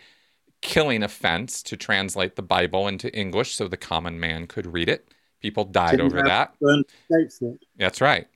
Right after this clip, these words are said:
Speaker 1: Um, people died over trying to educate the ignorant masses. You know, we had any number of,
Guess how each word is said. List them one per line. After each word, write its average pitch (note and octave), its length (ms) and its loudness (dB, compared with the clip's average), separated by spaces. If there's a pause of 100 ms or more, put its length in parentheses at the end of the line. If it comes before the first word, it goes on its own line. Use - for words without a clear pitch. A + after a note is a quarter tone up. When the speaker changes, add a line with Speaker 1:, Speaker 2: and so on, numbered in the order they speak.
Speaker 1:
Um, F#2+ 480 2
people G#2 420 0
died F#2 420 4
over G2+ 260 2
trying G2 480 0
to G2+ 520 -4
educate G2+ 500 0
the A2 120 0
ignorant A#2 360 -2
masses. A2 800 -2
You G#2+ 100 -6
know, G2 300 -2
we G#2 220 -2
had E2+ 360 -4 (640)
any D#3 440 2
number G#2+ 600 0
of, F#2 380 0